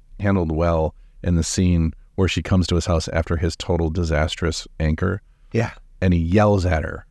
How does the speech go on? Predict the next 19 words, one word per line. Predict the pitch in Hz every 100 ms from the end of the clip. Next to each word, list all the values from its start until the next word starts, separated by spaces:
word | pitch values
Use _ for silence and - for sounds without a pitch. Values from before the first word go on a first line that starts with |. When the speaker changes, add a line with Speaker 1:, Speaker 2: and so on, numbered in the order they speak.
| - -
Speaker 1:
you | 95
know, | 80
and | 80
he | 80
tells | - 101
her, | 87
"Go | 80 107
to | 92
hell." | 90 87
He | 78
screams | - 101 98 82
at | 80
her. | 76
And | 76
then, | 78 76 85
Speaker 2:
Yeah. | 98 95 - _
Speaker 1:
and | - 92
then | 85
she | 98 85